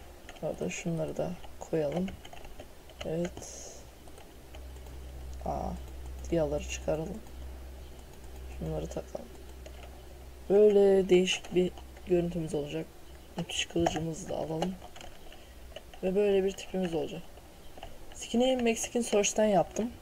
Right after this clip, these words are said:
Jack Sparrow skin'i. Hatta şöyle daha rahat göstereyim. Evet, böyle. Arkası da böyle.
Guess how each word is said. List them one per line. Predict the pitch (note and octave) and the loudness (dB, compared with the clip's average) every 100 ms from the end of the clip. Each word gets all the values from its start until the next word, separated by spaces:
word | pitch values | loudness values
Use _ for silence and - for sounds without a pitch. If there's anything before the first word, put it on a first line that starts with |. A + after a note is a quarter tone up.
| - - - - - - - - - - - - - - - - - - - - - - | -16 -12 -12 -12 -14 -14 -14 -12 -12 -10 -10 -10 -10 -10 -6 -8 -8 -14 -16 -16 -16 -2
Jack | F#3+ F#3 | 0 2
Sparrow | - E3 D#3+ - | 4 4 2 6
skin'i. | - F#3 A3+ - - - - | 8 8 -2 -6 -12 -16 -6
Hatta | F#3+ F3+ F3+ | -4 2 2
şöyle | F3 F3+ D#3+ | 6 6 6
daha | E3 E3 | 6 6
rahat | D#3 D#3 | 4 0
göstereyim. | E3 D#3+ - F3+ G#3 - - - - - - - - - - - - - - - - - - - - - - - - | -4 -2 0 0 -2 -8 -16 -16 -16 -16 -18 -20 -20 -16 -14 -14 -14 -16 -16 -16 -16 -16 -16 -18 -16 -16 -16 -12 -10
Evet, | F3+ - - | -10 -8 -2
böyle. | D#3+ - - - - - - - - - - | -2 -2 -2 0 0 -2 -14 -14 -12 -14 0
Arkası | E3+ E3+ F3 - | 0 2 0 -2
da | - F#3+ - - - - - - - | -6 -6 -10 -18 -18 -18 -18 -14 -6
böyle. | D#3 D3+ | -4 -4